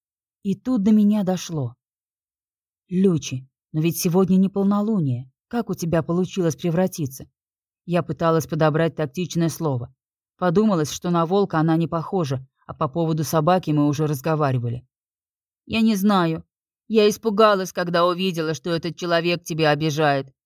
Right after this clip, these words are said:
И оно как-то само». Мы пили чай и секретничали.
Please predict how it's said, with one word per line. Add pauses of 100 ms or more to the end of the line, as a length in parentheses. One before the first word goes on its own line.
(160)
И
оно
как-то
само». (560)
Мы
пили
чай
и
секретничали.